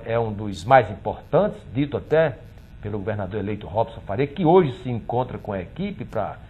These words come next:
saber como é que estão os trabalhos, e como ele disse que já no dia primeiro de janeiro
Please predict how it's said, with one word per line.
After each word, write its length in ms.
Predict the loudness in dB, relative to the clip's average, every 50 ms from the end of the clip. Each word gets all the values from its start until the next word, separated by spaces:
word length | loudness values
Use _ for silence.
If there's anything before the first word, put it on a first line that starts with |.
| -18 -16 -12
saber 320 | -8 -6 -2 0 0 0 0
como 160 | -2 -4 -6
é 40 | -6
que 100 | -8 -12
estão 220 | -16 -12 -10 -10
os 140 | -10 -10 -4
trabalhos, 580 | 0 2 4 8 8 8 8 8 4 -2 -10 -14 -16 -18 -18 -18 -18 -18 -18 -18 -14 -10
e 80 | -10 -2
como 260 | 2 4 6 8 8
ele 140 | 8 8 6
disse 280 | 4 2 0 0 -2
que 380 | -2 0 2 2 2 2 0 -6 -14 -16 -16 -18 -18 -18 -18 -18 -18 -20 -20 -20 -20 -18 -14 -12
já 260 | 4 12 12 12 12
no 140 | 12 12 4
dia 180 | 6 4 4
primeiro 500 | 4 4 2 4 6 10 12 12 12 12
de 80 | 10 4
janeiro 500 | 4 6 6 4 4 2 -2 -4 -6